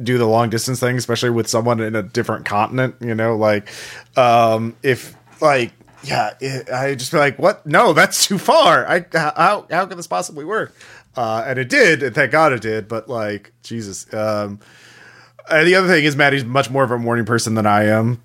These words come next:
Then, you know, I, I am also much more of a night owl than she is, so, uh, I stay up much, much later <laughs> than she does, and that's always, like, trying to go to bed without waking her up has, uh, been a challenge. But, um,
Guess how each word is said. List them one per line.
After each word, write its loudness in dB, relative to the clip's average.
Then, 2
you 0
know, 2
I, 4
I 2
am 0
also -2
much -2
more 2
of 0
a 2
night 2
owl 2
than -2
she 2
is, 4
so, -4
uh, -6
I -8
stay 2
up 0
much, 0
much 0
later 2
<laughs> -8
than 2
she 0
does, 2
and -8
that's -8
always, -4
like, -10
trying 2
to 4
go 4
to 2
bed 4
without 0
waking -2
her 4
up 2
has, -8
uh, -8
been -10
a -12
challenge. -10
But, -6
um, 4